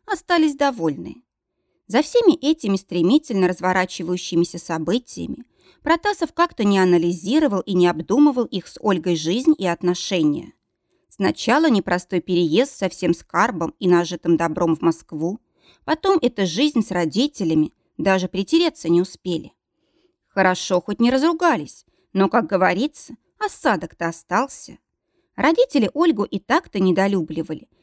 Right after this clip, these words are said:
Не понравилась им невестка с самого начала. Ни красотой не взяла,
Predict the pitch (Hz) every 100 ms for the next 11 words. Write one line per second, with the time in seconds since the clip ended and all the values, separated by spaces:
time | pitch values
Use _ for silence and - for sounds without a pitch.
0 | - 269 339 427 427 311 185 175 196 -
1 | 180 175 165 302 - 196 190 - 180 185
2 | 190 190 - - 185 170 - _ _ -
3 | 208 208 202 185 175 175 180 277 294 196
4 | 185 180 170 160